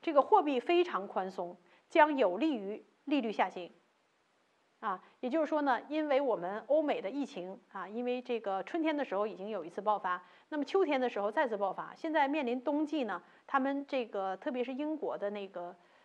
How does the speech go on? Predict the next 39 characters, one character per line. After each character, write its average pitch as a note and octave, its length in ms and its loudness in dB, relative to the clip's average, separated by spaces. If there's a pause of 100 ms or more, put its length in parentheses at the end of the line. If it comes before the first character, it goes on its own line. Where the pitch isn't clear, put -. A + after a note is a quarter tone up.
(140)
那 G3+ 140 -10
个， F3+ 220 -8
那 A3 120 -6
个 A#3+ 60 -2
病 C4 180 -4
毒 F3 140 -8
啊， F#3+ 100 0
变 D4 260 -2
异 C4 80 -2
之 B3+ 160 -2
后， B3+ 200 0
它 - 120 -2
的 C#4+ 60 0
流 A#3+ 260 -2
行， G#3 360 -10
它 C4 180 -2
的 B3+ 140 0
易 D4+ 180 -2
感 G#3+ 180 -2
性 B3 200 -6
就 A#3 100 -4
更 F#4 180 0
强 - 280 -8
了。 G3 180 -6 (380)
啊， F3 160 -10
所 D4+ 120 -2
以 D#4+ 100 2
欧 F#3+ 180 4
美 A#3+ 140 2
疫 D4 120 -4
情 C4 180 -2
再 D4 140 4
次 C4+ 100 -6
的 B3 80 0
爆 B3+ 220 6
发 A#3 240 4
呢， G#3 220 -6 (360)
这 C4 160 -2
个 G3+ 260 0